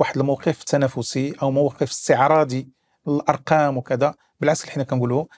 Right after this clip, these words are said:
أحيانًا، أحيانًا أقولها أحيانًا، أحيانًا بعض المرات، آه، كيتم، كيتم، آه، يعني التهميش ديالنا في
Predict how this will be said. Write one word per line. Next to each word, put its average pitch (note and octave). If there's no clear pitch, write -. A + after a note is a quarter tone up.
أحيانًا، C4
أحيانًا G3+
أقولها C#4+
أحيانًا، E3
أحيانًا C#4+
بعض D3+
المرات، B3
آه، D#3+
كيتم، A3
كيتم، F3
آه، -
يعني F#3
التهميش F3
ديالنا C#3
في -